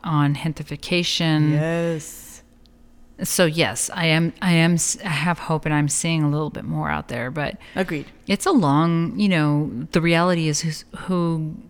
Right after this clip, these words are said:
Speaker 1: what projects get, um, funded, w-, who thinks it's worthy to be seen, what gets a wider audience, all of the things, all of the things.
Speaker 2: Yep.
Speaker 1: And I'm not trying to d-,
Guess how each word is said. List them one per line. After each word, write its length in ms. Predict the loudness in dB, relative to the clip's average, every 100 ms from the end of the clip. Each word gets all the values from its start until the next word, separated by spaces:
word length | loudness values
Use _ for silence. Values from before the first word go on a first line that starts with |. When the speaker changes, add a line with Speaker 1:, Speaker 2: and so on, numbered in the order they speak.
| -12 -4
Speaker 1:
what 220 | -4 -4
projects 500 | -2 0 0 -2 -4
get, 600 | -4 -6 -6 -4 -6 -6 -12 _ -20 -20 -20 -20 -20 -2
um, 600 | 2 4 4 2 0 -2 -8 -16
funded, 680 | -4 0 2 2 0 -2 -6 -10 -20 _ _ -20 -20 -20 _ -20 -20 -20 -20 _ _ -10 -4
w-, 200 | -4 -6 _ -20 -20 _ _ _ _ -20 -20 _ -18 -14 -4
who 180 | 0 0
thinks 320 | 0 -2 -2
it's 180 | -6 -2
worthy 260 | 0 2 -2
to 100 | -6
be 160 | -6
seen, 500 | -4 0 2 2 2
what 140 | 0 -2
gets 180 | -4
a 60 | -4
wider 300 | -6 -6 -8
audience, 560 | -4 -2 0 0 -2 -4 -6
all 140 | -6
of 100 | -6
the 100 | -10
things, 300 | -10 -10 -8
all 140 | -6 -6
of 40 |
the 120 | -6
things. 300 | -10 -10 -12 -12 -12
Speaker 2:
Yep. 140 | -10 0
Speaker 1:
And 140 | 4
I'm 140 | 6 6
not 180 | 4 2
trying 220 | -2 -2
to 80 | -4
d-, 200 | -8